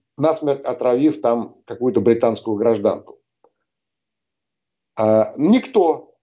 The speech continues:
из российских спецслужб, никто из российских политиков не показал и не рассказал, где, когда, зачем и почему Навальный и его соратники получали деньги,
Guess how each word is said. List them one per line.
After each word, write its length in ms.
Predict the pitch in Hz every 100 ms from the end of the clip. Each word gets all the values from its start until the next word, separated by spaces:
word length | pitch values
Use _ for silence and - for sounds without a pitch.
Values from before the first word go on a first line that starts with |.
| _ -
из 280 | 156 - 139
российских 640 | 135 156 156 165 - 139
спецслужб, 640 | - 139 - 147 180 180
никто 320 | 143 139 156 147
из 140 | 127
российских 520 | 139 139 143 - -
политиков 540 | - 135 147 156 127 _
не 160 | 139 151
показал 560 | 156 151 143 139 113 -
и 60 |
не 100 | 127
рассказал, 560 | 117 117 120 117 156 139
где, 340 | 104 110 160
когда, 380 | 147 127 120 127
зачем 360 | 107 120 139 117
и 60 | 101
почему 360 | 117 143 165
Навальный 460 | 127 120 135 120 107
и 180 | - 113
его 460 | 113 104 85 - _ _ _ _ _ _
соратники 800 | - 110 131 143 151 - 151 - -
получали 640 | 120 127 127 98 85 -
деньги, 560 | - 95 92 110 349 349